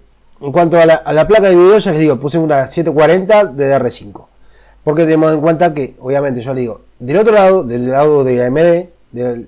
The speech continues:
lado de A M D, estamos a-, hablando de que yo gasté, en vez de gastar ochenta dólares en un procesador, gasté ciento veinte, casi, o sea, gasté ciento once. Gasté treinta dólares más, entonces lo que yo hice fue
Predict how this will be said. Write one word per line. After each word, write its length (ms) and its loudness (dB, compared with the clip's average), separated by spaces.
lado 180 -2
de 120 2
A 20 0
M 120 -2
D, 160 2
estamos 320 -8
a-, 240 -6
hablando 360 -4
de 80 -6
que 60 -10
yo 120 -8
gasté, 300 -8
en 120 -8
vez 100 4
de 60 4
gastar 340 0
ochenta 400 -2
dólares 300 2
en 60 -4
un 60 -6
procesador, 380 0
gasté 240 -2
ciento 320 -4
veinte, 280 -8
casi, 360 -6
o 40 -20
sea, 120 -12
gasté 260 -10
ciento 260 -8
once. 240 -18
Gasté 680 0
treinta 360 -4
dólares 260 2
más, 300 0
entonces 460 -6
lo 120 -2
que 80 -6
yo 140 -2
hice 260 -2
fue 380 0